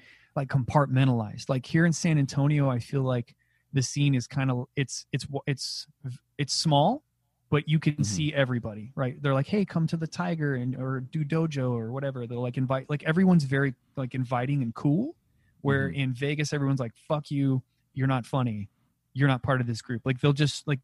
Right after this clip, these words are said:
Speaker 1: if you go up and do open mics like I did, they will shit on you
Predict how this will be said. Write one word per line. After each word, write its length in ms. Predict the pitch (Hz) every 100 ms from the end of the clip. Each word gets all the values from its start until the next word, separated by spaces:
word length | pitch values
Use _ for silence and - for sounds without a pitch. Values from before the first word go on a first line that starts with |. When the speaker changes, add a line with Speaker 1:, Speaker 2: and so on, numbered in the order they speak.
| -
Speaker 1:
if 180 | 127
you 60 | 151
go 120 | 143
up 120 | 135
and 100 | 135
do 220 | 131 127 127
open 180 | 123
mics 320 | 120 135 123 -
like 120 | 117
I 120 | 127
did, 340 | 123 113 107 - _ _ _ _
they 300 | 127 117 131
will 240 | 135 131 113
shit 420 | - - 147 139
on 180 | 139 151
you 400 | 165 175 190 196